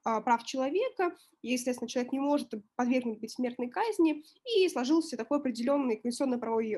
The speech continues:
а, режим, согласно, а, которому, с учётом, а, международно-правовых тенденций и тех обязательств, которые, э, на себя взяла Российская Федерация, у нас происходит достаточно, а, необратимый процесс, который, ну, напрямую направлен именно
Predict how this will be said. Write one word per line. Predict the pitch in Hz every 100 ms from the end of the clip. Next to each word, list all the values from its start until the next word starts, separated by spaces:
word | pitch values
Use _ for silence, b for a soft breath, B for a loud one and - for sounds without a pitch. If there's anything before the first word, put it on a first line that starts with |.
| -
а, | 214 208
режим, | 240 403 480
согласно, | - 226 226 226 226 202 202 b b
а, | 233 233
которому, | 240 269 403 427 330 233
с | 214
учётом, | - 240 233 214 -
а, | 208 208
международно-правовых | 196 208 - 220 214 220 254 302 370 381
тенденций | 359 320 294 294 294 240 240 B B
и | 247 247
тех | 254
обязательств, | 240 220 254 247 -
которые, | 220 226 208 196 -
э, | -
на | 214 214
себя | 226 233
взяла | 226 208
Российская | 226 - 240 - 226
Федерация, | 240 294 311 440 277 220
у |
нас | 277 277
происходит | 220 220 - 277 240 226 - B B
достаточно, | 233 269 240 254 240 220 214 233
а, | 226 220
необратимый | 262 262 262 294 277 262
процесс, | 294 339 480 -
который, | 285 339 320 311
ну, | 415 403
напрямую | - 269 392 370
направлен | 240 - 339 285
именно | 262 381 359